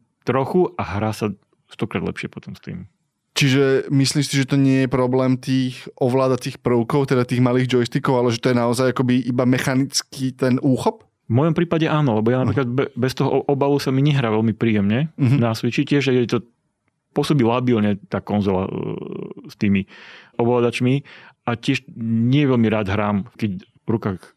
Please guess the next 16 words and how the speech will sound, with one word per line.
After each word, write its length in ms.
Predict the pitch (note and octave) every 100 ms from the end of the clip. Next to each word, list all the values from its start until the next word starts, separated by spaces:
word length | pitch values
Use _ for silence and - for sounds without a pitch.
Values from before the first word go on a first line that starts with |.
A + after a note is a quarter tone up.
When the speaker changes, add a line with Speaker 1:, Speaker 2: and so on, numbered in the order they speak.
| _ -
Speaker 1:
držím 340 | G#2+ A2 A2
holý 200 | F#2+ A2
Switch, 300 | G2+ G2+ G2
nie 160 | G#2+ A2+
je 80 | G#2
to 80 | G2 G2
úplne, 360 | A#2 - G2+
že 220 | G2+ G#2 G2
Speaker 2:
Mhm. 320 | G#2+ G#2 G#2
Speaker 1:
ergonomicky 560 | A2+ G#2 G#2+ G#2+ -
príjemné. 560 | A2 G#2 A2+ C3+ D3 E3+ - _ _ _ _ _ _
A 100 | C3
s 100 | D#3+
tým 140 | F#3
obalom 480 | F3 F3 F3 E3 D3
nejaké 380 | E3+ D3 C#3+ C#3